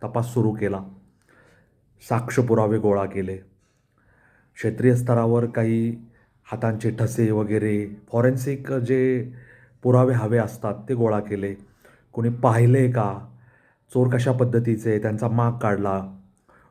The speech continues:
मोबाईलचं लोकेशन असेल, सीसीटीव्ही कॅमेरे असतील, अशा प्रकारचा तपास करून त्यांनी चोरांना हुडकून काढलं. त्यांना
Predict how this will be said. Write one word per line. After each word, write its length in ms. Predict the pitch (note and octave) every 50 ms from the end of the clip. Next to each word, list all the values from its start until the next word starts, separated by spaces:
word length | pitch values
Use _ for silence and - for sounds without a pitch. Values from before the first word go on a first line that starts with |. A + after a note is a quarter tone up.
| -
मोबाईलचं 440 | A2 A2+ G#2+ - A#2+ A#2 A2+ - B2+
लोकेशन 460 | A#2 G#2+ G2+ - G#2 G2 - A2+ G#2
असेल, 320 | G2 F#2+ F#2+ - G2+ F#2+ F#2+
सीसीटीव्ही 540 | F#2+ - A2+ A#2 B2 A#2+ A#2 A#2 A2+ A#2 A2
कॅमेरे 340 | A2+ A2 G2+ G2+ G2+ G#2
असतील, 380 | G2+ F#2+ F#2+ - - G2+ F#2+ G2 - - - - _ _ _ _ _ _ - - - - -
अशा 160 | - B2 -
प्रकारचा 420 | D3 D3 C#3 B2 C3 C#3+ C3+ - C#3+
तपास 360 | C3+ C#3 B2 C3 C3 B2 -
करून 260 | - C#3+ B2+ C3 B2+
त्यांनी 360 | C3 C3+ B2 B2+ B2 A2 A#2+ A#2 - - - - - - - _ _ _ _ _ _ _ _ _ _ _ _ _ _ _ _ _ _ _ -
चोरांना 460 | B2 A#2 A2+ B2 C3 C3 C3 C3+ C3 B2+ - - - - - -
हुडकून 320 | A#2 A#2 A#2 - D3+ D3 C#3
काढलं. 340 | C#3 A#2 F#2 F2+ F2+ - - - - - _ _ _ _ _ _ _ _ _ _ _ _ _ _ _
त्यांना 640 | - A#2 G#2+ A2+ A#2 A#2+ B2 A#2+ B2 B2 B2 B2 -